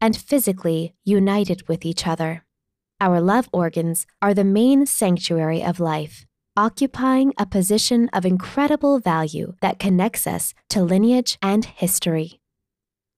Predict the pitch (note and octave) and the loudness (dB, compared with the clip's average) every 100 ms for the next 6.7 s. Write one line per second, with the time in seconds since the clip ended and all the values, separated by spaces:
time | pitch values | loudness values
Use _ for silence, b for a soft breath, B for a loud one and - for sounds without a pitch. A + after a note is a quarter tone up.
0 | _ _ _ _ A3+ B3 D#4 - - G3+ | _ _ _ _ 0 2 0 -4 -4 0
1 | A3 A#3 A3 F3+ F#3 G#3+ G3 F3+ F3 F3+ | 2 4 2 2 0 -2 -2 -4 -4 -6
2 | F3+ E3 - - G#3 - B3 - A3 A3+ | -4 -6 -6 -4 -2 -2 -4 0 0 2
3 | C4+ - G3 F#3 F3 F#3 A3+ B3 G#3 A#3 | 0 -2 0 2 2 2 0 0 0 0
4 | - G#3 F3+ D3+ D#3+ - _ _ _ _ | 0 0 2 0 -6 -14 _ _ _ _
5 | _ G#3+ A3 G#3+ G#3+ B3 D4+ - B3+ A#3 | _ 0 2 2 2 2 0 2 2 4
6 | F#3 D#3 E3 F3+ G3 - F#3+ | 2 0 -4 -4 -4 0 -2